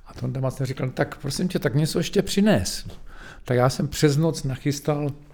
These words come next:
nějaké moravské lidovky, které jsem měl samozřejmě doma, protože moje první deska byla v Olomouci městě, tak jsem uvažoval o dalších těch, eh, folklorech, ale pak mi připomeňte, já totiž nejsem folklorista, jako, to je dost důležitá věc.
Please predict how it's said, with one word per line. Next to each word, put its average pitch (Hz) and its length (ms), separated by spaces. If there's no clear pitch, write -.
nějaké 117 340
moravské 120 380
lidovky, 110 420
které 113 260
jsem 98 340
měl 98 220
samozřejmě 101 520
doma, 110 280
protože 101 220
moje 120 120
první 120 280
deska 123 260
byla 117 180
v 113 60
Olomouci 120 440
městě, 104 360
tak - 180
jsem 135 140
uvažoval 131 600
o 123 40
dalších 131 460
těch, 123 200
eh, 107 360
folklorech, 135 680
ale 110 100
pak - 180
mi 185 100
připomeňte, 156 600
já 143 80
totiž 147 280
nejsem 160 300
folklorista, 98 720
jako, 104 180
to - 160
je 123 60
dost 131 180
důležitá 139 480
věc. 107 180